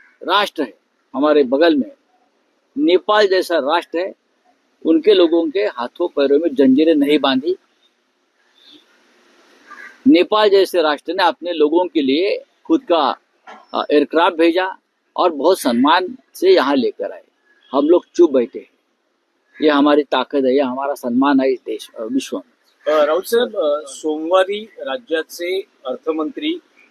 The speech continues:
Speaker 2: अजित पवार हे, अ, अर्थसंकल्प सादर करणार आहेत. त्याआधी जो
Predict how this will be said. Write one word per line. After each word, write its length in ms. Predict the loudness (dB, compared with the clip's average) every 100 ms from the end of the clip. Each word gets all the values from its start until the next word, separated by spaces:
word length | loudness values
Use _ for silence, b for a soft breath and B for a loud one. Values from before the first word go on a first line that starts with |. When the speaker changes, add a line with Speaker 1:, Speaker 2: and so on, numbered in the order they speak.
| -12
Speaker 2:
अजित 240 | -10 -12 _
पवार 280 | -2 0 0
हे, 320 | -2 -4 -4 -8 _ _ _ -10
अ, 40 |
अर्थसंकल्प 880 | -6 -4 -4 -6 -6 -8 -4 -4 -4
सादर 340 | -6 -4 -2 -2
करणार 320 | -4 -4 -4
आहेत. 120 | -4 -2
त्याआधी 360 | 0 0 0 -2 -16 _ _
जो 80 | -10